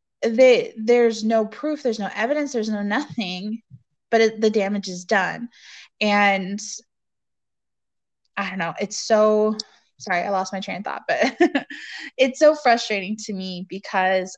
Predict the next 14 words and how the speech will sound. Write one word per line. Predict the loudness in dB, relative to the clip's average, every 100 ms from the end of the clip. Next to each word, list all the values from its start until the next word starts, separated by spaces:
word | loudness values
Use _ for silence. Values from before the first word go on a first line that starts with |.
| -6
I | -6
see | -6 -8 -4 0 0 0 -4
it, | -10 -12 -14 -8
the | -6
cancel | -4 -6 -6
culture | -4 -4 -4 -2
happening | -2 -2 -6 -4
all | -2
the | -2
time. | -2 -2 -4 -12 -20 -20 -14 -2
And | 2 4
then | 6 6
you | 4 2
have | 0 2 2 0